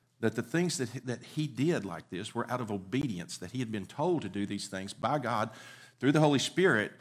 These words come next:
and he was obedient beyond measure. His, his ministry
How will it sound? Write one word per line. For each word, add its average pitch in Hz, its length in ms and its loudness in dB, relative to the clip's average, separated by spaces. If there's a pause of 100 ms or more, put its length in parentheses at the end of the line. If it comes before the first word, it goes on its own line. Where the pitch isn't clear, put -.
(460)
and 107 140 -4
he 151 240 0
was 117 280 0
obedient 117 640 0 (420)
beyond 107 320 2
measure. 104 340 2 (1300)
His, 143 240 4 (160)
his 120 200 0
ministry 127 640 6